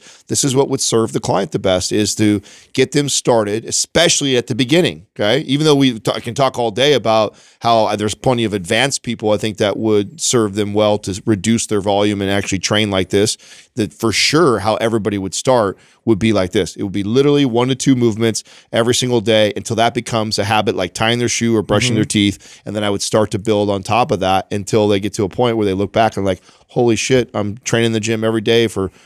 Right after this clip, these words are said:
Speaker 1: forty-five, fifty minutes, and I absolutely love it, and I've been
Speaker 2: That's
Speaker 1: crushing
Speaker 2: awesome.
Speaker 1: it."
Speaker 2: So we have a program called maps fifteen Minutes that's all about this. There's two versions in the program. One of them uses a suspension trainer. This is ideal for people who convenience is everything. Then there's a barbell version for advanced lifters. That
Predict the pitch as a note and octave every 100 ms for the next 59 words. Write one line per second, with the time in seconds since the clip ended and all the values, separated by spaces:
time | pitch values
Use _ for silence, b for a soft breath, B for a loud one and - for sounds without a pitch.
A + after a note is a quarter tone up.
0 | b - A#2 A2+ A2+ A2 A#2 G#2+ G#2+ A2+
1 | G#2+ - F#2+ F2+ F#2 G2 - G2+ G2+ G2
2 | G2+ F#2+ - F#2 F2+ E2 G#2 B2+ E2+ D2+
3 | _ _ - G3+ G3 A#3+ C4 F#3+ G3 E3+
4 | D#3 D#3+ C#3+ D3+ D3 - D#3+ - C#3 C3
5 | B2+ A#2+ - B2+ - - D#3 D3 C3+ C3+
6 | C3+ A#2+ C3+ - A3+ G3 F3 E3 D#3 C#3
7 | C3+ C3 - C3+ B2+ A#2+ C3 E3+ F3 D#3+
8 | D3+ C#3 B2+ B2+ B2+ - D3 C#3 C3+ A#2+
9 | B2 A#2+ B2 B2+ B2+ A#2+ B2 - A#2 B2
10 | A#2+ A2+ A#2+ A#2 A2+ b b b b -
11 | D3 C#3 D3 D3 B2 A#2+ C3 B2+ B2 A#2+
12 | A#2 b b b E3+ G3 E3 C#3+ D#3+ E3
13 | D3+ C3+ C3+ B2 B2 B2+ A#2+ B2 B2+ -
14 | A#2 B2 A2 C#3+